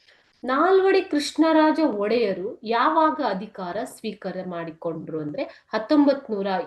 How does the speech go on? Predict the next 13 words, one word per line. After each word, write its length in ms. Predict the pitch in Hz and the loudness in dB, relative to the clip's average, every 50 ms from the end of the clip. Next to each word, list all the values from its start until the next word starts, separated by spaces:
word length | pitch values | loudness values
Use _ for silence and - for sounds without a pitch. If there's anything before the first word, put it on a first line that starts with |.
| 185 190 | -4 -4
ಎರಡರಲ್ಲಿ 640 | 208 220 262 359 339 320 247 202 185 170 175 226 302 | -2 0 2 4 4 4 4 2 0 -2 -2 -4 -4
ಅಧಿಕಾರ 560 | 311 - 190 185 220 - - 214 196 190 196 226 | -4 -6 -8 -8 -8 -8 -4 -4 -2 -2 -2 -4
ಸ್ವೀಕಾರ 640 | 233 - - - 208 196 190 - - 180 170 170 185 220 285 302 - _ _ _ _ | -8 -10 -12 -10 -10 -10 -10 -8 -8 -8 -8 -6 -6 -8 -8 -10 -12 _ _ _ _
ಮಾಡಿಕೊಳ್ತಾರೆ. 1160 | 220 214 214 196 185 175 180 _ - 175 165 151 151 - _ 156 151 151 151 - _ _ _ _ _ _ _ _ _ _ _ _ | -6 -4 -2 -2 -4 -6 -8 _ -8 -8 -8 -8 -10 -12 _ -12 -12 -12 -14 -18 _ _ _ _ _ _ _ _ _ _ _ _
ಪ್ರಾಥಮಿಕ 760 | - 277 285 311 370 381 - 349 392 370 359 370 - - 381 330 | -2 0 2 2 2 0 0 2 4 4 4 4 2 -2 -4 -6
ಶಿಕ್ಷಣದ 800 | - - - 294 - - - - 339 320 311 330 330 311 302 302 285 277 - 202 | -4 -6 -6 -8 -8 -10 -8 -4 0 2 4 4 4 4 2 2 0 -2 -4 -8
ಅಭಿವೃದ್ಧಿಗಾಗಿ 1120 | 202 180 165 254 277 277 262 214 180 170 208 185 180 175 165 160 156 160 - 202 226 240 240 - _ _ _ _ | -8 -6 -2 -2 0 0 0 -2 -4 -6 -8 -6 -6 -6 -6 -6 -10 -10 -10 -10 -10 -10 -12 -16 _ _ _ _
ಎಲ್ಲ 440 | 208 208 220 262 294 320 339 359 381 370 | -4 0 4 6 8 8 8 8 8 6
ಪ್ರಾಥಮಿಕ 720 | 370 311 285 277 262 262 254 254 262 254 247 254 - - 240 | 4 2 2 2 2 2 2 0 -2 -4 -4 -6 -6 -6 -6
ಶಾಲೆಗಳಲ್ಲಿಯೂ 1120 | 240 - - - 214 202 208 202 196 180 180 170 165 170 170 170 170 180 190 220 233 233 - - _ _ _ | -6 -6 -6 -6 -4 -4 -4 -4 -4 -4 -4 -4 -4 -4 -4 -4 -6 -4 -4 -4 -4 -4 -8 -14 _ _ _
ಶಿಕ್ಷಣ 520 | - - 302 294 - - - 370 330 339 320 | -2 -2 -2 -2 0 -2 2 4 4 4 4
ಶುಲ್ಕವನ್ನ 760 | 320 - 285 240 220 214 - - 220 202 190 185 175 175 185 226 302 - - - _ _ 214 | 4 0 -2 -2 -2 -4 -6 -4 -2 -2 0 0 -2 -4 -4 -4 -4 -6 -8 -16 _ _ -8
ರದ್ದುಗೊಳಿಸಲಾಯಿತು. 1800 | 190 233 269 294 262 254 - - 277 254 226 240 226 214 208 190 - - 214 202 190 190 180 175 165 160 156 156 - _ 196 202 196 175 151 - | -2 2 2 2 2 0 2 2 2 6 6 6 6 4 2 0 -4 -6 -4 -2 0 0 0 0 0 -2 -2 -4 -4 _ 2 2 2 2 0 -4